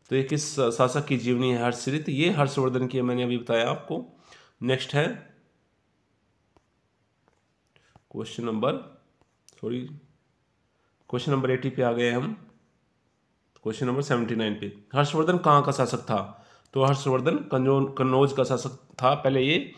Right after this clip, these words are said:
हरियाणा में थानेसर एक स्थान है, वहाँ का शासक हुआ करता था। बाद में कन्नौज को, अ, कन्नौज इसके जीजा जी थे वहाँ पर, तो उनकी हत्या के बाद उन्होंने वहाँ का शासन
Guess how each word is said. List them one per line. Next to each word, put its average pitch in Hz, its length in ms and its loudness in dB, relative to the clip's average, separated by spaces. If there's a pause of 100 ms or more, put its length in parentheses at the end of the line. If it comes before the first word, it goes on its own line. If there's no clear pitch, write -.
(360)
हरियाणा 127 280 2
में 135 180 0
थानेसर 131 420 0
एक 123 140 -4
स्थान 131 280 0
है, 131 160 0
वहाँ 123 240 0
का 123 100 -4
शासक 127 260 -4
हुआ 127 200 0
करता 120 260 -2
था। 151 440 0 (220)
बाद 117 240 6
में 165 320 -2 (280)
कन्नौज 131 340 2
को, 160 300 0 (440)
अ, - 60 -8 (960)
कन्नौज 131 320 2
इसके 120 680 0
जीजा 120 260 -2
जी 127 140 -2
थे 127 140 -4
वहाँ 123 160 2
पर, 127 140 0
तो 131 140 -4
उनकी 131 160 -4
हत्या 123 260 -4
के 123 120 -4
बाद 120 240 2
उन्होंने 127 480 0
वहाँ 120 140 -2
का 120 100 -4
शासन 143 520 -4